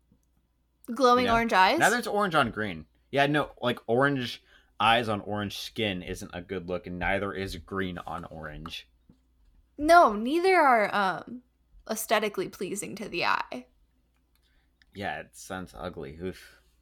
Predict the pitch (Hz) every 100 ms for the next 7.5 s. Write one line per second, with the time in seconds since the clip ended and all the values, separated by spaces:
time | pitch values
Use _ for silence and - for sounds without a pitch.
0 | _ - - 523 480 453 - _ _ _
1 | _ _ - - _ - _ _ _ _
2 | _ _ _ _ _ _ - _ 262 277
3 | 320 330 269 254 233 - 294 302 294 196
4 | 185 190 202 226 202 208 202 - 196 277
5 | - - 196 - 202 180 - 196 190 190
6 | - 180 202 220 196 180 190 208 190 -
7 | 190 202 226 294 294